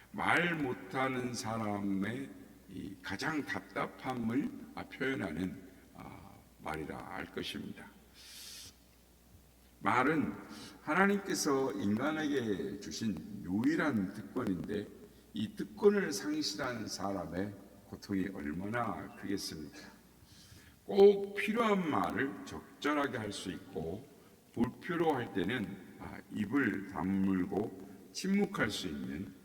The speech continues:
그런 언어, 언어 생활의 능력이 있다면 이 얼마나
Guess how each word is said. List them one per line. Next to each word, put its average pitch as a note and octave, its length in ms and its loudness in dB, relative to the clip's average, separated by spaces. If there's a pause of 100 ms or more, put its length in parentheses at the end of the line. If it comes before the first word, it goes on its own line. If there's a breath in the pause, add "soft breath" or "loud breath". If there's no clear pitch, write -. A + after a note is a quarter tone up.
(300)
그런 D2+ 280 -4 (380 loud breath)
언어, A2 300 2 (460)
언어 B2+ 440 6
생활의 B2 460 0
능력이 E2+ 480 -2
있다면 - 720 -8
이 D2+ 120 -10 (120)
얼마나 F2+ 600 -6